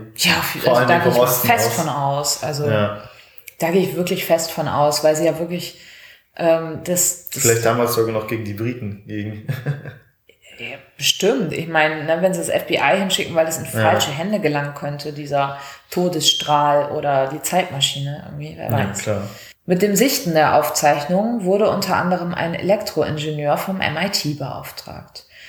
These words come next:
Speaker 1: Er evaluierte die Dokumente und schlussfolgerte, dass Teslas Bemühungen auch bezüglich einer Zeitmaschine, Zitat, „rein spekulativer und philosophischer Natur gewesen seien.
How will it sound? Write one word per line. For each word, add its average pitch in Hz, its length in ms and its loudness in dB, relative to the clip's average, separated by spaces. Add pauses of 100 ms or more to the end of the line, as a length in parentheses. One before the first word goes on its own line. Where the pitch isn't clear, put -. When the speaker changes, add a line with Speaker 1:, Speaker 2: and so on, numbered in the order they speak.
(180)
Speaker 1:
Er 170 240 6
evaluierte 185 640 2
die 180 140 -2
Dokumente 175 800 0
und 175 160 -4
schlussfolgerte, 214 880 0 (300)
dass 240 180 2
Teslas 220 440 2
Bemühungen 196 760 4
auch - 240 2
bezüglich - 460 -6
einer 127 220 -2
Zeitmaschine, 175 840 -2 (200)
Zitat, 170 560 2 (440)
„rein 262 300 4
spekulativer 190 1080 2
und 180 100 -4
philosophischer 190 760 0
Natur 143 480 -2
gewesen 139 420 -8
seien. - 460 -10